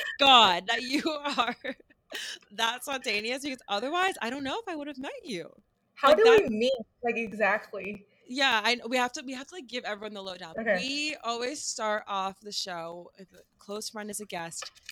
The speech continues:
Speaker 1: we talk about our favorite moment in our relationship and our friendship. And so I was like, "Soo Chen, think about that a little bit, let that marinate," because Soo Chen and I
Speaker 2: Mm-hmm.
Speaker 1: actually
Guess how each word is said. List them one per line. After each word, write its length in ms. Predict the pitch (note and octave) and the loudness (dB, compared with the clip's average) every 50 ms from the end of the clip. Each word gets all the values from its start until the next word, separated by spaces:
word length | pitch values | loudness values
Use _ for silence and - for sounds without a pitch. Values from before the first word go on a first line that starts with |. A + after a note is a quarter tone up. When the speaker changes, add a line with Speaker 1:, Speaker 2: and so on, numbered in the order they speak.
| - | -12
Speaker 1:
we 60 | G#3 G3+ | -12 -12
talk 280 | - - G3+ G3+ G3 | -12 -12 -12 -12 -10
about 240 | G#3+ G#3 G3+ G3 - | -8 -8 -8 -6 -6
our 140 | G3+ G3+ G3 | -8 -10 -10
favorite 360 | - - G3 F#3+ F#3 G3 F3+ | -10 -10 -10 -8 -8 -10 -12
moment 480 | F3+ F3+ E3+ E3+ F3 F3 E3+ E3+ F3 E3+ - | -12 -12 -12 -12 -12 -12 -12 -14 -14 -16 -16
in 80 | F3+ F3 | -14 -14
our 320 | E3+ E3 E3 E3 E3 - - | -12 -12 -12 -14 -16 -16 -16
relationship 640 | F3 F3 F3 E3+ E3 E3+ - - F3 E3 E3 D#3 - | -14 -12 -10 -10 -8 -10 -10 -12 -12 -14 -14 -14 -14
and 80 | D#3+ D#3 | -16 -20
our 80 | D#3+ D#3+ | -20 -16
friendship. 480 | - E3+ D#3 E3+ E3+ - - - - - _ _ _ - - - - - _ - - | -14 -14 -14 -12 -12 -14 -14 -14 -14 -16 _ _ _ -20 -20 -20 -20 -20 _ -14 -12
And 180 | G3 G3+ F#3+ | -12 -10 -8
so 460 | - - - C#4 C#4+ C#4+ C4+ B3+ A#3+ - | -8 -4 0 0 2 2 2 2 0 0
I 100 | A3 A3 | -2 -4
was 200 | G#3+ G#3+ G#3 - | -4 -4 -6 -6
like, 260 | G3+ F#3 F3+ F3+ - - | -6 -6 -6 -6 -8 -10
"Soo 140 | - C#4 G#4 - | -12 -12 -12 -10
Chen, 340 | - C#4+ G#3 F3+ F3+ F#3+ F#3+ | -6 -4 -4 -4 -4 -6 -10
think 180 | - A#3+ C4 D#4 | -14 -14 -14 -12
about 240 | - D#4 D#4 D#4 | -12 -12 -12 -10
that 140 | C4+ B3+ A#3+ | -10 -12 -12
a 40 | B3+ | -12
little 280 | C4+ C4+ C4+ C4 C4 G#3+ | -14 -16 -16 -16 -16 -16
bit, 160 | A3+ A3+ A3 - | -14 -16 -16 -14
let 160 | G#3+ G#3+ G#3+ - | -14 -16 -16 -14
that 120 | A3+ A3 | -16 -14
marinate," 600 | A3 G#3 G3+ G3 G3 F#3+ F#3 F#3 F#3+ G#3 - - | -12 -10 -10 -8 -8 -8 -8 -10 -10 -10 -12 -12
because 260 | - A3+ A3 G#3+ G3+ - | -10 -8 -6 -6 -8 -8
Soo 260 | - - - A#3+ A#3 | -10 -8 -4 -2 -2
Chen 140 | A3+ A3 D4+ | -2 -2 -2
and 80 | C#4+ C4 | -2 -2
I 160 | B3+ B3 B3 | -2 -2 -2
Speaker 2:
Mm-hmm. 100 | G3 F#3+ - G#3 | -4 -4 -4 -4
Speaker 1:
actually 340 | A3 A#3 - - - C#4+ | -4 -2 -4 -6 -6 -6